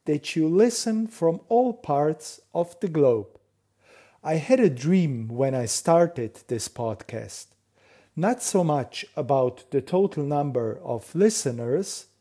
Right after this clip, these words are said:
much more to become global. So I want to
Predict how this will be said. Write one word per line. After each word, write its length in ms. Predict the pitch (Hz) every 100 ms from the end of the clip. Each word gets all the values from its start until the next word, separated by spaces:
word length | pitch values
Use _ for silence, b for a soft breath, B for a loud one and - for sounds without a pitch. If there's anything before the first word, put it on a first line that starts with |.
| _ _ _ _
much 440 | 151 180 247 - -
more 360 | 147 156 170 - _ -
to 120 | 208
become 380 | 196 - 208 196
global. 600 | 151 127 120 104 98 92 _ _ _ _ b b b -
So 480 | - - 170 165 -
I 140 | 160
want 440 | 160 202 226 220 -
to 320 | - 165 -